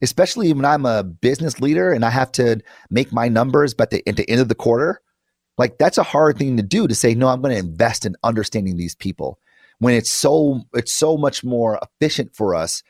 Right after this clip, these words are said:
to just put people in boxes as opposed to know who they are at a cultural level,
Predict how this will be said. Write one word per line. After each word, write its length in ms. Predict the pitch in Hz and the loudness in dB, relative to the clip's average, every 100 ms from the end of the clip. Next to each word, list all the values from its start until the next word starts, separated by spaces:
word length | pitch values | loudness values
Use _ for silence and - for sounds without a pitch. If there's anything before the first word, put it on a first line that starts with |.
| _ _ | _ _
to 80 | 127 | -6
just 140 | 123 | -2
put 180 | - 120 | -2 -2
people 280 | 123 113 104 | -4 -2 -4
in 100 | 87 | 0
boxes 600 | 107 - - 58 - - - | -2 -2 -8 -10 -10 -12 -6
as 140 | 101 | -4
opposed 380 | 101 113 104 - | -2 -2 -2 -2
to 80 | 98 | -2
know 220 | 92 107 | 0 0
who 100 | 104 | 0
they 160 | 92 98 | -2 -2
are 160 | 98 | -2
at 60 | 82 | -4
a 40 | |
cultural 380 | - 90 - 85 | -6 -8 -8 -4
level, 340 | 104 - - | -2 -2 -8